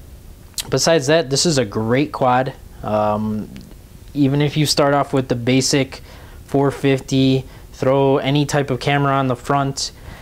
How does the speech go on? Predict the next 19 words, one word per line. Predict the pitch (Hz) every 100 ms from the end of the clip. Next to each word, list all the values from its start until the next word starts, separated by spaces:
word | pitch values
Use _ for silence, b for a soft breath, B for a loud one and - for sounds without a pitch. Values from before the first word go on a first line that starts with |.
| B
yeah, | 135 131
you | 135 135
might | 139 131
have | 127
props | - 135 135 -
in | 147
your | 139 131
view, | 131 135 135 B B B B
but | - 110 - - - - - -
it's | 143 143
a |
fun | 120 - - - 135 131 131 127
thing | - 127 120 110
to | 113
do. | 110 101
I | 92
mean, | 107 110 110 -
I | 131 131
got | 131 131 127